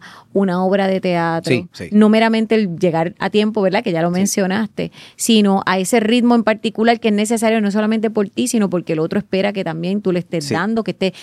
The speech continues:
Speaker 1: tu personaje esté estudiado, que
Speaker 2: Me he acoplado, lo, lo trabajo, me siento muy cómodo haciéndolo.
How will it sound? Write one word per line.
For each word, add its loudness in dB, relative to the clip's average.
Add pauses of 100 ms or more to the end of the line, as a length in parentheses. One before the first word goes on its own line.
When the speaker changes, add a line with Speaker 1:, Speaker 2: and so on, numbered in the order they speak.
(100)
Speaker 1:
tu 2
personaje 2
esté 0
estudiado, 0
que -6 (240)
Speaker 2:
Me 0
he 0
acoplado, 2 (280)
lo, -2
lo -2
trabajo, 0
me -4
siento -4
muy -2
cómodo -4
haciéndolo. -2